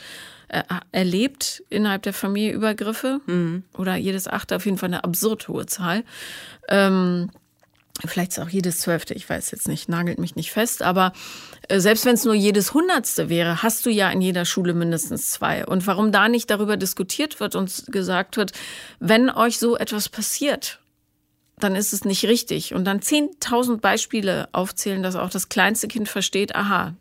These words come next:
Speaker 1: das darf nicht gemacht werden. Gesundheit.
Speaker 2: Danke.
Speaker 1: Das war ein süßer Nieser.
Speaker 2: Ja, ich hab ganz tief in mich, ganz tief in mich drin. Ganz tief in mich, in mich rein ge-, genießt.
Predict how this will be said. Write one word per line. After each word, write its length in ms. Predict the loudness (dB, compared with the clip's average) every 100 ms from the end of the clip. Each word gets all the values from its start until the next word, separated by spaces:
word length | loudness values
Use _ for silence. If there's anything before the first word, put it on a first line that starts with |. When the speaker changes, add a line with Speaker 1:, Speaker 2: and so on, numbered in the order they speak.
| _
Speaker 1:
das 200 | -8 0
darf 240 | 2 2
nicht 160 | -2 -4
gemacht 380 | -2 -2 -2 -2
werden. 240 | -2 -2 -4 -18 -20 _ _ _ _
Gesundheit. 580 | -12 -8 -6 -8 -14 -16 _ -6
Speaker 2:
Danke. 300 | -6 -6 -6
Speaker 1:
Das 160 | -4
war 80 | -2
ein 100 | -2
süßer 300 | -2 -2 -2
Nieser. 380 | -2 -2 -2 -6 -8 _
Speaker 2:
Ja, 60 | 0 0
ich 120 | 0
hab 60 | 0 4
ganz 300 | 6 6 4
tief 220 | 0 2
in 100 | 4
mich, 320 | 4 2 -4 0
ganz 260 | 4 4 2
tief 240 | -4 0
in 120 | 0
mich 160 | 0 -2
drin. 380 | -2 -4 -4 -6 -14 _ _ -20 _ -12 -4 4
Ganz 160 | 4 4
tief 180 | 2 6
in 60 |
mich, 120 | 6
in 100 | 6
mich 200 | 6 4
rein 300 | 6 6 6 4
ge-, 180 | 0 0
genießt. 560 | 0 0 -2 -6 -14